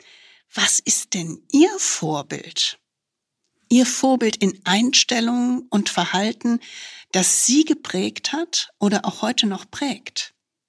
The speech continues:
Und ist dieses Vorbild eigentlich für die disruptive Zeit, in der wir leben, noch passend? Trägt dieses Vorbild noch? Oder müssen Sie sich davon verabschieden?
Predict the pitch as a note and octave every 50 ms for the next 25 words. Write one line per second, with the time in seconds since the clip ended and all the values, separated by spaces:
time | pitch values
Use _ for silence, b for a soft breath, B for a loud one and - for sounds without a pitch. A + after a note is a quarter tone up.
0 | _ _ _ _ _ _ _ _ _ B B B B B B B B B B -
1 | A3+ A3+ - A3+ C4 B3 - - - - - C4+ E4+ F#4+ F4 D4 A#3 - - -
2 | - - C#4+ D4+ E4 - C4+ B3+ - - - A#3+ B3+ B3 B3 A#3+ A3 - - -
3 | G#3+ G3 G#3+ G3+ G#3+ - - D#4+ - - - B3 A#3 - - - - A#3 A#3 A3
4 | G#3 G#3 G#3 G3 F#3 F3+ - - - - - - A#3+ C4+ E4+ F4+ - - - -
5 | - G3 G3+ F#3+ G3+ F#3+ F#3+ F#3 F#3 F3+ F3+ F#3 F#3 F#3+ G3+ G#3+ G3+ G#3+ - _
6 | _ _ _ _ - F#3+ F3+ - - _ - - D4+ - - - - - - -
7 | - - _ _ _ _ _ _ _ _ _ _ _ _ _ _ _ - - -
8 | - A#3 B3+ D4 - - - - - _ - F#3 F3 E3 E3+ D3+ - - - -
9 | F3 - - - - - - - E3 - F3 - - _ B B B B B B
10 | B B B B B B B B B B _ - G#3+ F#3+ F#3+ A3+ A#3 A#3 C#4 C#4
11 | - C4+ A#3+ - A#3 A#3 A#3+ B3+ A#3 - - - - - - G#3+ - - G#3+ G#3
12 | - - - - - - - - - - F3 F3 - -